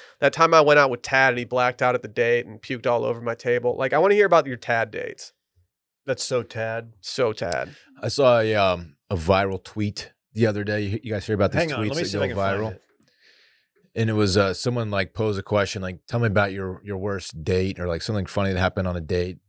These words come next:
Speaker 3: or whatever that made it bad. And, uh, this guy was like, "Yeah, I got up to use the restroom and she stuck her leg out and tripped me."
Speaker 1: I saw this.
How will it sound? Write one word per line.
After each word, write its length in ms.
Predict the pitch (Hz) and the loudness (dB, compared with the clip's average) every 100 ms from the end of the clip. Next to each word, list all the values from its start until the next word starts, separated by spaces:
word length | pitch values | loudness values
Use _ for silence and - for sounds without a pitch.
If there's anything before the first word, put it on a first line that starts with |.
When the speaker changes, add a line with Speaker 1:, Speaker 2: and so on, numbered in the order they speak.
| - | -10
Speaker 3:
or 80 | 87 | -6
whatever 280 | 90 87 | -4 -4
that 80 | 90 | -4
made 120 | 90 85 | -6 -6
it 80 | |
bad. 360 | 76 87 87 82 _ _ _ _ _ _ _ _ _ _ - | -4 -2 -2 -6 _ _ _ _ _ _ _ _ _ _ -8
And, 220 | 98 98 | -4 2
uh, 360 | 95 90 87 87 - | 4 4 4 0 -2
this 180 | 98 - | -4 2
guy 240 | 110 117 | 2 2
was 220 | 107 85 | 0 -2
like, 200 | 101 92 | -4 -2
"Yeah, 140 | 123 117 | 0 2
I 60 | |
got 180 | 107 117 | 2 0
up 60 | 104 | 0
to 80 | 104 | -4
use 140 | 104 | -6
the 60 | 95 | -4
restroom 480 | 95 101 - 92 92 | -2 -2 -4 -6 -6
and 160 | 78 - | -10 -14
she 200 | - 107 | -6 -4
stuck 300 | - 131 120 | 2 4 4
her 80 | 110 | 2
leg 260 | 107 120 | -2 0
out 140 | 110 85 | 0 -2
and 140 | 90 | -8
tripped 300 | - 135 127 | -2 0 0
me." 140 | 101 71 | -4 -8
Speaker 1:
I 60 | 147 | -4
saw 300 | - 226 240 | 4 6 8
this. 220 | 147 | 6